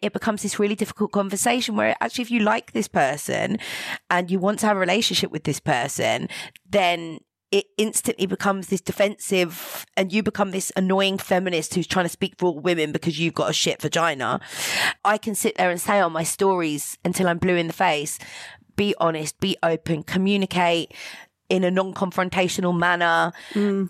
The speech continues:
Speaker 1: But actually the reality of those conversations is, is not always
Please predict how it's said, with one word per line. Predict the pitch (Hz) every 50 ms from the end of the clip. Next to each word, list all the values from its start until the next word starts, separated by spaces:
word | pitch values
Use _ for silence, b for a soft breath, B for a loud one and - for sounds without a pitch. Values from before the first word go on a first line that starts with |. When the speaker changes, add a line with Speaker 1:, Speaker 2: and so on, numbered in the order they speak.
| - -
Speaker 1:
But | 170 208 208 196
actually | 185 - - - 202 180
the | 175
reality | 185 190 185 185 208 214 196 - - 180
of | 165 -
those | 160 160 165 -
conversations | - 180 170 156 - - 180 185 190 - 190 165 151 156 151 - - _ -
is, | 175 165 156 - - _ -
is | 180 175 - 180
not | 180 190 202 - -
always | 185 190 185 175 185 180 180 175 175 170 160 156 - - - - - -